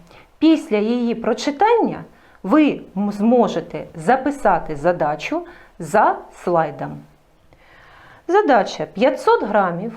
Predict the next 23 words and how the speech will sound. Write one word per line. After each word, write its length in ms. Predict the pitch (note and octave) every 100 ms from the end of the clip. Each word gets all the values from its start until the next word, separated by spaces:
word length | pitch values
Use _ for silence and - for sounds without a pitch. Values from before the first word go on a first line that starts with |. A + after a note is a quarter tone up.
| - _ _ - -
одинадцять 680 | A3 A3 D#4+ E4+ E4+ E4 D#4+
цілих 340 | - G#4+ D#4+
дві 180 | G3+ C#4+
десятих 560 | C#4 C4+ B3+ B3+ G3 G#3+
відсоткового 800 | A#3+ - C4 - G4 F#4 A#3+ A3+
розчину 500 | F3 F3 - G#3 G#3
калій 340 | A#3+ F#4 F#4+
гідроксиду 840 | A3+ G#3+ D#3 - - D4+ D#4 F4+ F4+ - -
реагує 600 | - G3+ F#3+ E3+ F3 D4
з 100 | F4
ферум 420 | - G3 A3 C#4 A3
два 220 | D#3+ E3+
йодидом. 580 | F#3 E3+ D3 C#3 D3 D3+ - _ _ _ - - - -
При 180 | G#4 A#4
цьому 640 | - C4 G#3+ G3+ C4 C#4+
утворюється 800 | B3 - C4+ F#4 A#3 G#4+ - B3
калій 400 | B3 D4 F#4 F4+
йодид, 580 | A3 A#3 D#3+ E3 A3 - - - - - - _ _ _
який 420 | E3+ G#3+ C4 F#4+ A4
використовують 960 | G#4+ G#4+ D#4+ C#4+ - B3 D4 F#4+ D4+
для 80 | B3
йодної 460 | G#3 F3+ G#3 B3+ C#4
профілактики, 960 | C4 A#3+ C4 E3+ D3+ - - -